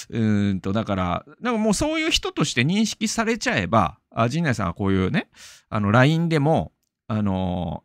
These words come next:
ー、エスブイオーシーで、その主-、主語、実語とかを組み立てる人なんだな、みたいな。lineだと、その、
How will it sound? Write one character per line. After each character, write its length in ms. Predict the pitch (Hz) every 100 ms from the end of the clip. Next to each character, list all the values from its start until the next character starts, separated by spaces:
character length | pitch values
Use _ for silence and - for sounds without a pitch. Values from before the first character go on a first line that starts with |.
| -
ー、 40 |
エ 20 |
ス 160 | 113 117
ブ 100 | 107
イ 80 | 101
オ 120 | 101
ー 40 |
シ 340 | 104 90 85 226
ー 60 | 135
で、 60 | 110
そ 80 | 104
の 80 |
主-、 280 | 95 120 98 -
主 140 | 120
語、 120 | 95
実 300 | 85 87 107
語 100 | 98
と 140 | 98 95
か 160 | 143
を 120 | 208
組 180 | - 127
み 40 | 131
立 120 | 143
て 120 | 156
る 80 | 117
人 180 | - 147
な 120 | 123
ん 80 | 90
だ 120 | 87
な、 80 | 95
み 80 | 90
た 100 | 82
い 20 |
な。 80 | 80 110
line 760 | 123 180 208 208 208 202 202
だ 120 | 202
と、 320 | 208 214 113 -
そ 120 | -
の、 200 | 107 92